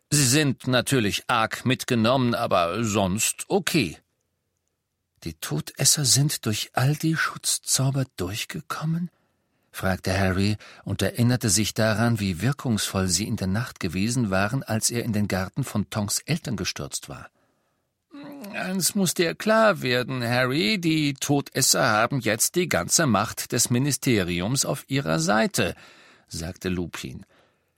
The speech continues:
„Sie sind ermächtigt, brutale Zauber auszuführen, ohne dass sie Gefahr laufen, sich ausweisen zu müssen oder verhaftet zu werden.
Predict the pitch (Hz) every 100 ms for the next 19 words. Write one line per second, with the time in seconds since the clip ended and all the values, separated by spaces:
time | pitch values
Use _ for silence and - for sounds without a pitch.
0 | _ _ - 117 113 113 120 92 98 98
1 | - 135 120 87 - - 175 - - 123
2 | - 104 90 95 151 - 87 85 113 143
3 | 110 117 - 151 - 165 156 - 160 156
4 | 104 107 - 98 - 87 151 131 98 90
5 | 123 95 82 - 175 180 101 92 85 92
6 | - 92 85 110 - 98 80 98 165 185
7 | 147 - 92 82 76 101